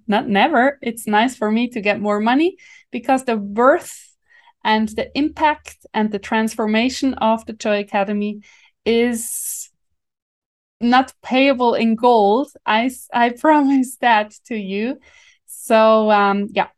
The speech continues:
I decided to raise the price to, to adjust the, the,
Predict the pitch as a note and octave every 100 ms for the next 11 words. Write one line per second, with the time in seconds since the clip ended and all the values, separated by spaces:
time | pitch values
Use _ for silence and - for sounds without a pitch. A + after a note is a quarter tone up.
0 | _ G3+ G#3+ B3 B3 G#3+ G#3 G#3 G#3 F3+
1 | F#3+ A3 C4 C#4 - G3+ G3+ G#3+ - _
2 | - G3+ F#3+ F#3+ - _ _ _ - G3+
3 | F#3+ G3 G#3+ A3+ A3+ - - - G#3+ G3
4 | F#3+ - F#3+ F3+ F3 F3 F3